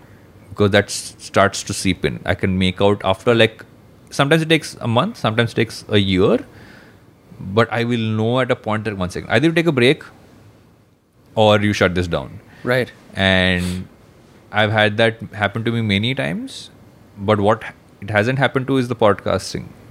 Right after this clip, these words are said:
Speaker 1: Um, the formats evolve, the content evolves. Like, now for me, Take a Pause for me is a larger focus in life than, let's say, Advertising is Dead, because I feel that I'm gravitating a lot more towards that kind of content.
Speaker 2: I wanna speak your mind more.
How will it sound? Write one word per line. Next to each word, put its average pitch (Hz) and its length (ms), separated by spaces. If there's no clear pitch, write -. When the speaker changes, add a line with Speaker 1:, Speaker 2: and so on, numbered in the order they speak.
Speaker 1:
Um, 85 420
the 117 220
formats 156 460
evolve, 127 320
the 127 80
content 117 400
evolves. 95 320
Like, 101 140
now 107 120
for 117 120
me, 117 180
Take 110 180
a 131 60
Pause 135 240
for 143 80
me 135 120
is 131 120
a 131 40
larger 104 400
focus 117 360
in 120 140
life 104 240
than, 107 240
let's 101 180
say, 104 160
Advertising 98 400
is 95 120
Dead, 131 300
because 127 220
I 120 80
feel 139 180
that 131 160
I'm 117 200
gravitating 110 600
a 117 40
lot 98 200
more 101 140
towards 95 340
that 90 220
kind 92 160
of 90 80
content. 80 300
Speaker 2:
I 135 40
wanna 147 180
speak 139 220
your 135 100
mind 127 280
more. 117 240